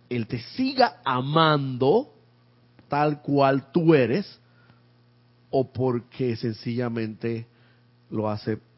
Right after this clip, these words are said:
por un interés, porque sencillamente,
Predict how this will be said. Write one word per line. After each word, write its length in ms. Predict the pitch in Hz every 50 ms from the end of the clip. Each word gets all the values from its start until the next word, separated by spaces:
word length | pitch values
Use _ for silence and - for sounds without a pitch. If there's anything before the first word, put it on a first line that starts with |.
| _ _
por 200 | - 107 107 104
un 140 | 101 104 110
interés, 540 | 110 107 98 - - 90 85 90 87 80 - - - - - - _ _ _ _ _ _ _ _ _ _ _ _ _ _ _ _ _ _ _ _ _ _ _ _ _ -
porque 280 | - 110 101 - - 92
sencillamente, 800 | - 95 87 - - 101 101 98 98 98 95 90 104 104 110